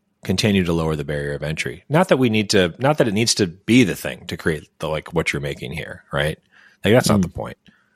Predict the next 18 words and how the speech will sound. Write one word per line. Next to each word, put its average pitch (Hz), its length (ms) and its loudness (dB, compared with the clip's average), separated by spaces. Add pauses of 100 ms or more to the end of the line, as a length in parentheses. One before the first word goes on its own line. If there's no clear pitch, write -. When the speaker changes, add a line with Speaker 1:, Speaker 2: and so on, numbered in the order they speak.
(180)
Speaker 1:
But 87 120 -2
just 95 200 0
taking 98 300 0
that 85 160 2
as 80 100 -4
inspiration 80 600 -4
to 69 60 -10
say, 71 340 -6 (120)
"Okay, - 140 -2
where 147 220 4
are 147 100 2
the 117 80 0
friction - 360 -4
points 73 280 -10
and 78 80 -10
how 85 80 -6
do 92 80 -6
we 80 240 -2